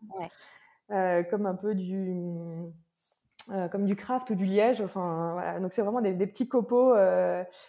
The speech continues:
Speaker 2: et des, que des teintes, euh, naturelles aussi, euh, végétales. Et, euh,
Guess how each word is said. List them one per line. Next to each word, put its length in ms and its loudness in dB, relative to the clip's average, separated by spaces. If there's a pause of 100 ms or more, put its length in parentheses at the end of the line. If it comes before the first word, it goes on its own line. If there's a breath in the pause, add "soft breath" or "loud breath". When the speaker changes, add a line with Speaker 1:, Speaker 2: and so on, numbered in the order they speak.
(240 loud breath)
Speaker 2:
et 100 2
des, 120 2
que 160 -4
des 160 2
teintes, 260 0
euh, 880 2 (220)
naturelles 640 2
aussi, 240 -4
euh, 60 0
végétales. 720 0
Et, 200 2
euh, 560 0